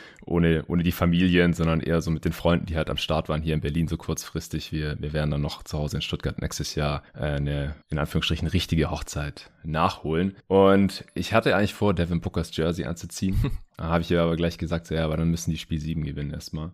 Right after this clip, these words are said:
Und dann, äh, war's eine absolute Katastrophe. Wir, wir konnten deine Einladung auch leider nicht annehmen. Wir sind dann noch am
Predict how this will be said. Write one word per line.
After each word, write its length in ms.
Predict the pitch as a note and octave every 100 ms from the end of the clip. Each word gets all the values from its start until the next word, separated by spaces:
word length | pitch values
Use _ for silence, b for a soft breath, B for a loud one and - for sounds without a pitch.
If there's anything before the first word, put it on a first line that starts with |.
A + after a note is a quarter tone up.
| _
Und 320 | - A#2 A#2
dann, 360 | A#2+ A#2+ B2+ B2+
äh, 200 | A2+ A2+
war's 240 | A2 A#2
eine 240 | A#2+ A#2 A#2
absolute 460 | A#2 - A#2+ A2+
Katastrophe. 800 | A2+ B2 G#2 - G#2+ A#2 A2 G2
Wir, 200 | F#2 F#2
wir 80 | F#2
konnten 300 | - G2 F#2
deine 240 | F2 E2+
Einladung 400 | C#2 F#2 E2+ E2
auch 80 | D#2
leider 240 | E2+ E2+ E2
nicht 180 | E2+ -
annehmen. 340 | F2 F2 E2+
Wir 100 | D#2+
sind 200 | E2+ E2
dann 100 | E2
noch 180 | D#2+ D#2
am 360 | D#2 D#2 D#2